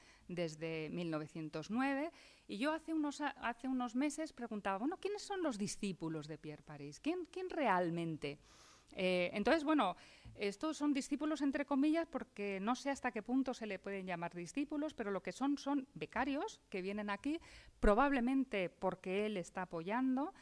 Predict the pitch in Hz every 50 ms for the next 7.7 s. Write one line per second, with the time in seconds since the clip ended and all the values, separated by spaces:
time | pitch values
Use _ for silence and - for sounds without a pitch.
0 | - - - _ - - 196 190 202 202 202 202 196 190 185 185 - - - 175
1 | 180 175 175 170 165 165 - - - 180 175 175 170 165 165 165 170 - - 180
2 | 185 - - - 175 170 165 160 - - - 160 165 160 156 160 160 - - 170
3 | 170 180 180 170 175 170 170 160 160 160 - - 165 165 160 160 156 156 165 -
4 | - - - - 170 160 - - - 254 277 277 262 262 285 330 349 - - -
5 | - - - - - - - - - - 254 285 320 320 311 - - - - 214
6 | 214 202 - 214 214 202 226 269 294 311 320 330 330 - - - - - - -
7 | - - 208 202 202 202 196 190 - - - 226 269 277